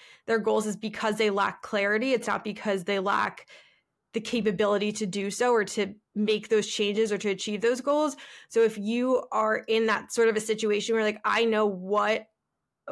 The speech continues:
my current situation is no longer serving me, but I don't know what the next action to take is," it's because you don't understand,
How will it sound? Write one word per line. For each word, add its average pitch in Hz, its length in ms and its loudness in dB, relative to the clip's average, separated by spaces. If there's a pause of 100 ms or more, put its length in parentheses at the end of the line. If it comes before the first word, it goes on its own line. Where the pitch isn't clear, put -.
(160)
my 226 220 2
current 233 360 0
situation 233 840 0 (280)
is 208 120 -2
no 220 120 4
longer 214 240 4
serving 214 420 0
me, 247 120 4
but 214 120 0
I 202 80 2
don't 208 440 2 (480)
know 220 260 2
what 202 400 0
the 214 80 0
next 202 340 -4
action 202 400 -2
to 196 80 -4
take 208 300 -4
is," 240 160 4
it's - 200 -8
because 214 360 -4
you 214 100 0
don't 202 220 0
understand, 196 1000 -2